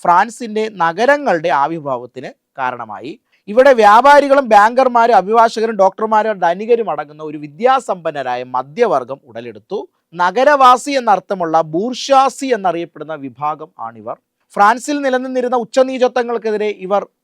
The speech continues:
അസംതൃപ്തരായിരുന്നു. ഭരണഘടനാനുസൃതമായി തങ്ങളുടെ അവകാശങ്ങൾ നേടിയെടുക്കുക അസാധ്യമാണെന്ന് മനസ്സിലാക്കിയ ഈ വിഭാഗം ഫ്രാൻസിനെ വിപ്ലവത്തിലേക്ക് നയിച്ചു. ബൂർഷ്വാസി ഫ്രഞ്ച് ഭാഷയിൽ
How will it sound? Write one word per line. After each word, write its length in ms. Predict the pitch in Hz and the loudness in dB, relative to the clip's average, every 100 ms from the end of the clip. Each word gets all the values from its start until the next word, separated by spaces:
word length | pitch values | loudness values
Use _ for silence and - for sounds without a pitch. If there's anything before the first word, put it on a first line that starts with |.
| - | -6
അസംതൃപ്തരായിരുന്നു. 1120 | 151 160 156 202 196 175 - 123 98 107 175 _ _ _ | 0 2 0 -4 -6 -10 -8 -10 -12 -18 -20 _ _ _
ഭരണഘടനാനുസൃതമായി 1400 | 190 214 269 269 269 269 269 269 262 269 262 254 240 240 | 4 6 6 6 6 6 6 4 0 -2 2 4 4 4
തങ്ങളുടെ 460 | 254 214 220 240 233 | 2 -2 0 0 4
അവകാശങ്ങൾ 640 | 220 214 226 220 233 214 | 4 4 4 2 0 -6
നേടിയെടുക്കുക 600 | 208 190 208 202 190 180 | -4 -4 -2 -2 -4 0
അസാധ്യമാണെന്ന് 840 | 190 160 190 196 202 190 180 175 175 | 2 2 2 2 2 0 0 0 -6
മനസ്സിലാക്കിയ 520 | 156 160 160 151 143 | -10 -6 -6 -6 -10
ഈ 60 | |
വിഭാഗം 420 | 135 120 120 123 240 - | -10 -6 -6 -6 -12 -8
ഫ്രാൻസിനെ 460 | 143 151 - 147 | -6 -6 -12 -20
വിപ്ലവത്തിലേക്ക് 840 | 143 135 - 185 170 117 113 - 120 _ | -20 -18 -10 -8 -8 -14 -20 -16 -18 _
നയിച്ചു. 280 | 107 104 - _ _ _ _ _ | _ _ -20 _ _ _ _ _
ബൂർഷ്വാസി 920 | 180 240 - 262 156 - _ - 104 _ _ _ | -2 -2 2 2 2 -2 _ -18 -18 _ _ _
ഫ്രഞ്ച് 380 | - 233 269 285 | -2 0 0 -2
ഭാഷയിൽ 560 | 320 233 220 - 180 | 2 4 4 2 -6